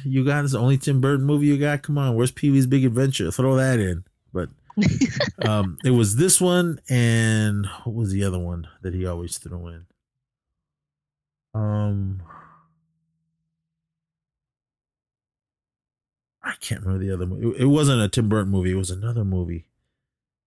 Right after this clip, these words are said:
Speaker 1: It was, like, always on replay. Beetlejuice and something else. I'm surprised I don't remember it.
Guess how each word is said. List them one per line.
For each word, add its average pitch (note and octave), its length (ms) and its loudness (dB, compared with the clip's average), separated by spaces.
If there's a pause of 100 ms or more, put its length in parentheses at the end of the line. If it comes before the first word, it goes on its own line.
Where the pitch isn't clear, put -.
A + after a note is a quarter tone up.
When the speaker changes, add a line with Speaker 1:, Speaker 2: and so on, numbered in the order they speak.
(160)
Speaker 1:
It A2+ 40 -6
was, F#2+ 140 0
like, - 180 -6
always G#2 300 0
on F2 200 0
replay. F2 500 -4
Beetlejuice G#2 600 0
and E2+ 80 -8
something F2 340 -6
else. E2+ 460 -8
I'm - 60 -20
surprised E2+ 340 -6
I E2+ 40 -6
don't D#2 240 -10
remember F2 340 -6
it. - 60 -12